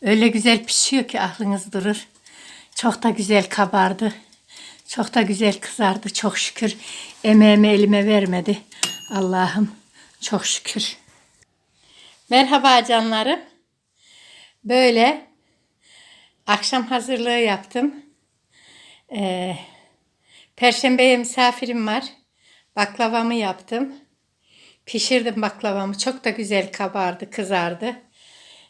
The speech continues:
Ee, duruşu nasıl bilmem ama çok şahane oldu. Önceden de kısır yapmıştım. Böyle baklava hamurumdan kalmıştı. Etleri pişirirken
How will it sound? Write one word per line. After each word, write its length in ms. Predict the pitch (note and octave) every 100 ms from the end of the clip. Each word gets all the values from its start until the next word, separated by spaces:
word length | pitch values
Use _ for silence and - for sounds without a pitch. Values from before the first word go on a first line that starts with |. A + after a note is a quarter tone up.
| -
Ee, 320 | G#3 E3+ F3 A3
duruşu 360 | A3 A3 A#3
nasıl 360 | G#3+ G#3 - G#3
bilmem 320 | G3+ G3+ G3
ama 280 | G#3 G3 G3
çok 220 | - A3
şahane 540 | - F#3+ F#3+ F3+ F3+
oldu. 340 | E3 E3 A3 A3 _ - - _
Önceden 500 | A3 A3+ A#3 A3+ G#3+
de 100 | F#3+
kısır 300 | - - A3
yapmıştım. 840 | G3+ F3+ - G3 - - A3+ B3+ - _ _ _ _ _ - - - _
Böyle 360 | A3 A3 G#3 G3 - - -
baklava 500 | G#3+ B3+ A#3 A3+ G3+
hamurumdan 600 | A3+ A3 G#3+ G3+ G3 F#3+
kalmıştı. 800 | - A3+ G3+ F3+ - - - D#4+ _ _ _ - _ _ _
Etleri 500 | A3 A3+ A3+ A#3+ A3+
pişirirken 720 | - - G#3 A3 G#3 A3 G#3+